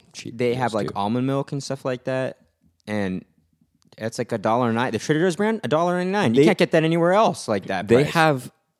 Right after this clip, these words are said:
Speaker 1: a variety of things that you can only get at Trader Joe's, um, and it's, it's gonna be good quality
Speaker 2: Right, right.
Speaker 1: things,
Speaker 2: They
Speaker 1: you
Speaker 2: have
Speaker 1: know?
Speaker 2: these Trader Joe's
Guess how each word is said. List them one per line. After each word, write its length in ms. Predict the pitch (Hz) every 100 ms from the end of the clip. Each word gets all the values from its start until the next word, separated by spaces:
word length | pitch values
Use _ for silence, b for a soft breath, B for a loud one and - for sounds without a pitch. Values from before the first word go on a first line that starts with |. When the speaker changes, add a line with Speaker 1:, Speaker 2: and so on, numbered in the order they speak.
| _
Speaker 1:
a 80 | 110
variety 420 | 95 95 110 135
of 80 | 123
things 680 | - 110 90 73 78 - - _ _ _ _ _ _
that 260 | 101 101 _
you 120 | 113
can 180 | 127 160
only 280 | - 135 123
get 280 | 87 127 127 -
at 180 | 92
Trader 320 | - 92 78 71
Joe's, 560 | 76 67 64 65 - - b b b b
um, 360 | 87 87 80 78 _ _
and 160 | 113 110
it's, 180 | 110 - _ - _ -
it's 180 | - -
gonna 240 | 120 107
be 120 | 95 -
good 240 | - 127 -
quality 720 | - 127 120 123 95 78 69
Speaker 2:
Right, 240 | 147 165 127
right. 140 | 139
Speaker 1:
things, 80 | 139
Speaker 2:
They 120 | 139 92
Speaker 1:
you 40 |
Speaker 2:
have 160 | 135 104
Speaker 1:
know? 60 |
Speaker 2:
these 180 | 110 110
Trader 320 | - 131 117
Joe's 520 | 107 113 110 110 -